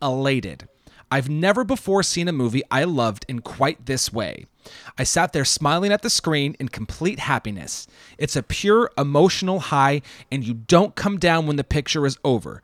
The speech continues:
You take it with you. In most cases, the studio heads can conjecture an insurance policy. They can't with Altman. And after United Artists withdrew its backing from Nashville, the picture had to be produced independently because none of the other major companies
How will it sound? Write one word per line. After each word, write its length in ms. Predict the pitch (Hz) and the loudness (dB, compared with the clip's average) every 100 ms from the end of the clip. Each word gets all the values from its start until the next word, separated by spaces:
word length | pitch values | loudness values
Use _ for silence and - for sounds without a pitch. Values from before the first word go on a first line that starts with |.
| - | -6
You 100 | 135 | -4
take 300 | - 156 165 | -2 -2 -4
it 120 | - | -6
with 300 | 123 123 - | -4 -4 -4
you. 240 | 98 52 - _ - - - | -8 -8 -16 _ -20 -16 -6
In 160 | 143 | 0
most 320 | 139 226 - | 4 6 4
cases, 520 | - 180 170 143 123 - - - | 0 -2 0 -2 -4 -8 -14 -6
the 80 | 143 | -2
studio 480 | - 196 208 247 214 | -2 -2 -2 0 0
heads 440 | - 139 127 - - - - | 2 0 0 -6 -10 -18 -4
can 140 | 165 | -4
conjecture 640 | - 151 123 180 180 - 202 | -2 -2 2 2 2 0 0
an 140 | 160 | 0
insurance 480 | 147 147 - 151 127 | -2 0 0 0 -2
policy. 640 | - 101 95 - 64 50 - _ _ - _ | -4 -6 -6 -6 -8 -12 -18 _ _ -20 _
They 120 | 143 | -2
can't 380 | - - 180 - | -2 0 0 -2
with 200 | - 156 - | -4 -6 0
Altman. 500 | 139 - 82 58 - _ _ | 0 0 -6 -14 -18 _ _
And 80 | 135 | 0
after 300 | 139 185 - | 2 2 2
United 480 | 208 196 185 185 196 | 0 2 2 0 2
Artists 380 | 170 151 139 - | 4 6 4 0
withdrew 340 | 139 - 147 | -4 -2 0
its 140 | 160 - | 0 0
backing 380 | 156 147 170 156 | 0 2 0 -6
from 160 | 175 | -2
Nashville, 560 | 165 131 - 117 107 110 - - | 0 0 -2 -4 -4 -6 -16 -12
the 80 | 127 | -4
picture 340 | - 185 - | -2 -2 -2
had 240 | 165 165 165 | -2 -2 -2
to 60 | |
be 100 | 160 | -2
produced 420 | 180 170 143 143 - | -4 -2 -2 -4 -4
independently 720 | 139 135 - 131 113 - 101 | -6 -4 -2 -2 -4 -8 -12
because 420 | 92 120 123 117 | -10 -6 -4 -4
none 220 | 120 127 196 | -2 -2 -2
of 100 | 180 | -4
the 140 | - | -4
other 240 | 139 139 147 | 0 2 2
major 320 | 135 131 135 | 2 -2 -2
companies 640 | - 127 117 113 113 - | -2 -4 -2 -2 -2 -4